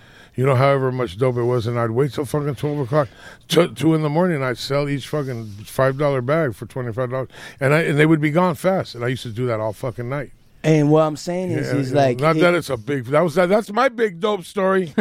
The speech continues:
Speaker 1: you know?
Speaker 2: <laughs> No,
Speaker 1: Fuck it,
Speaker 2: but
Speaker 1: right?
Speaker 2: listen, but
Speaker 1: Yeah,
Speaker 2: listen.
Speaker 1: that's my big dope
Speaker 2: But the,
Speaker 1: story.
Speaker 2: you got a, a lot of different stories,
Speaker 1: Right.
Speaker 2: right?
Speaker 1: Mm-hmm.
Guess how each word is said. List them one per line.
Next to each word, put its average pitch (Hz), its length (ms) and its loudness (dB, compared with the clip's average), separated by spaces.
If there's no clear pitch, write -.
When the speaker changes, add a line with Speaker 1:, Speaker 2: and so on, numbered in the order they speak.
Speaker 1:
you 147 80 -4
know? 165 160 -4
Speaker 2:
<laughs> - 120 -20
No, 240 320 4
Speaker 1:
Fuck 170 80 -2
it, - 20 -16
Speaker 2:
but 214 220 4
Speaker 1:
right? 220 100 -4
Speaker 2:
listen, 175 380 -6
but 185 220 4
Speaker 1:
Yeah, 240 80 2
Speaker 2:
listen. 131 360 -6
Speaker 1:
that's 147 200 -12
my 180 160 -6
big 123 260 -10
dope 120 80 -12
Speaker 2:
But 185 180 4
the, 180 100 -4
Speaker 1:
story. 165 120 -8
Speaker 2:
you 220 100 2
got 247 220 0
a, 180 160 -2
a 170 40 2
lot 214 280 4
of 233 60 -2
different 226 220 0
stories, 175 640 -2
Speaker 1:
Right. 113 260 -8
Speaker 2:
right? 135 320 -2
Speaker 1:
Mm-hmm. 127 200 -10